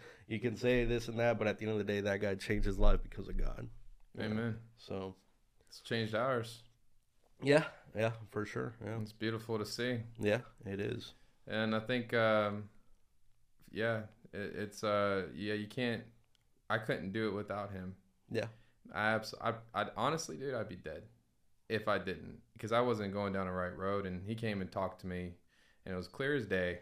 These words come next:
Speaker 2: And it was like, "Hey, man, change yourself." And I remember praying to him. I remember I was smoking, uh, I was smoking at my mom, or my a-,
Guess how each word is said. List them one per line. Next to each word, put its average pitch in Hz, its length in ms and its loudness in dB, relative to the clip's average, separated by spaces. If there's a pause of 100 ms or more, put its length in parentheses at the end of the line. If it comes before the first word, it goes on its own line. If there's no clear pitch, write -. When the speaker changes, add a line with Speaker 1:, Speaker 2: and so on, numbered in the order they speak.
(560)
Speaker 2:
And 87 200 -8
it 90 60 -2
was 90 220 -4
like, 90 300 -2 (280)
"Hey, 107 140 0
man, 92 300 -2 (840)
change 110 260 -2
yourself." 92 340 -4 (760)
And 92 340 -2
I 92 40 2
remember 95 360 -2
praying 98 340 -2
to 95 140 -6
him. 90 300 -6 (960)
I - 40 -14
remember 101 300 0
I 98 40 4
was 98 100 0
smoking, 101 420 -4
uh, 92 320 -2 (380)
I 104 60 -6
was 101 100 -6
smoking 104 220 -4
at 98 60 -2
my 95 80 -2
mom, 98 400 -2
or 101 140 -2
my 92 280 -2 (100)
a-, 101 60 -4